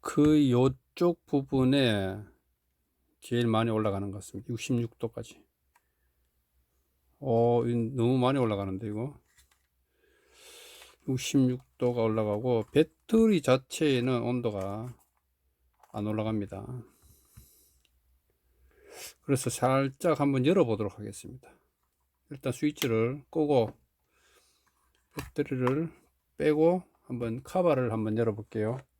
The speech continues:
육십육 도 같으면은 너무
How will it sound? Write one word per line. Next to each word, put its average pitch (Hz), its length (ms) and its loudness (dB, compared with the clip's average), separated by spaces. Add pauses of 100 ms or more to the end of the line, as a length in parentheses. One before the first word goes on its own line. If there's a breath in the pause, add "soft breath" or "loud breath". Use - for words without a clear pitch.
(1800 loud breath)
육십육 190 760 2
도 226 200 0
같으면은 131 720 -2 (200)
너무 135 560 -4